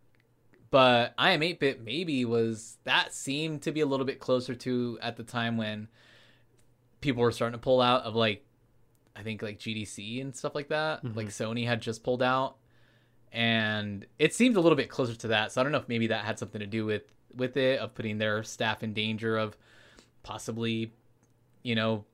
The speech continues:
Speaker 1: being exposed to that disease or sickness or virus or whatever. But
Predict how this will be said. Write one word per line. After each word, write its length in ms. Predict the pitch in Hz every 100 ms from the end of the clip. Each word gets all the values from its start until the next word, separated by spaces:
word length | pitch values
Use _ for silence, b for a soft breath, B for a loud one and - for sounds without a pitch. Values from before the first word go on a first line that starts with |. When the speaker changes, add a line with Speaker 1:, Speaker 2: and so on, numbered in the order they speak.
| _ - -
Speaker 1:
being 580 | 127 117 117 113 113 117
exposed 500 | 120 - 120 117 117
to 80 | 120
that 200 | 120 117
disease 640 | 117 117 120 120 113 113
or 160 | 107 - _ _ _ -
sickness 440 | 120 113 120 110
or 60 | 107
virus 340 | 110 113 113
or 60 | 120
whatever. 300 | 113 117 117 B B B B _ -
But 360 | 123 117 113